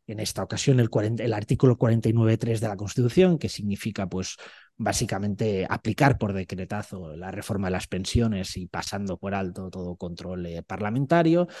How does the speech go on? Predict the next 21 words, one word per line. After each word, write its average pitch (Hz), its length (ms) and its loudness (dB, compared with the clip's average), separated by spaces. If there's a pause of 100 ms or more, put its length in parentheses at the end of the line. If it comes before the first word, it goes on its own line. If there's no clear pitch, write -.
(260)
y 175 100 8
por 165 140 8
lo 156 100 8
tanto 160 240 6
ha 196 60 12
dinamitado 139 640 8
todos 117 320 2
los 107 300 -2
contrapoderes, 98 1080 -2
eh, 101 60 -10 (220)
habidos 104 520 -2
y 87 60 -6
por 90 160 -4
haber, 143 440 6
to-, 92 440 -8
todos 113 300 -2
los 117 260 0
cuerpos 139 480 2
intermediarios 98 800 -4
que 104 80 -6
existían, - 600 -12